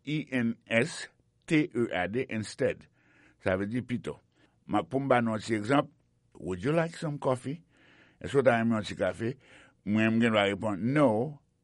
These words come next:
I don't want any coffee. Non, moi, pas besoin de café. I would accept some tea instead. M'ta plutôt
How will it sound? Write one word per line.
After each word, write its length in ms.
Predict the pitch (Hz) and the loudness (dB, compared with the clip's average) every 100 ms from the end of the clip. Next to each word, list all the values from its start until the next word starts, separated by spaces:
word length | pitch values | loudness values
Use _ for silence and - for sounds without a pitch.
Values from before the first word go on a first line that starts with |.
| _ | _
I 180 | 113 113 | 2 2
don't 320 | 110 143 147 | 4 0 0
want 300 | 123 117 117 - - | -2 0 0 -4 -6
any 180 | 147 139 | -2 0
coffee. 460 | - 110 - 67 - | 2 2 -2 -16 -16
Non, 360 | - 98 120 139 | -6 -2 -2 -2
moi, 160 | 95 95 | -4 -2
pas 180 | 104 104 | 0 0
besoin 500 | 98 87 104 104 101 | -2 -6 -6 -6 -8
de 60 | - _ - | -12 _ -8
café. 480 | 92 - 131 185 - _ _ _ _ - - | -6 -2 -2 -2 -4 _ _ _ _ -14 -2
I 100 | 110 | 0
would 280 | 123 127 - - | 2 2 -2 -6
accept 440 | 104 - 156 131 | -6 0 2 2
some 260 | - 120 113 | 0 -2 -4
tea 380 | - 180 170 - | -6 -6 -4 -2
instead. 680 | 131 123 - 131 87 - - _ _ _ - _ - | -4 -4 2 2 2 -8 -20 _ _ _ -20 _ -8
M'ta 300 | 110 131 120 | -2 2 2
plutôt 560 | 147 127 139 131 151 | 0 0 6 6 6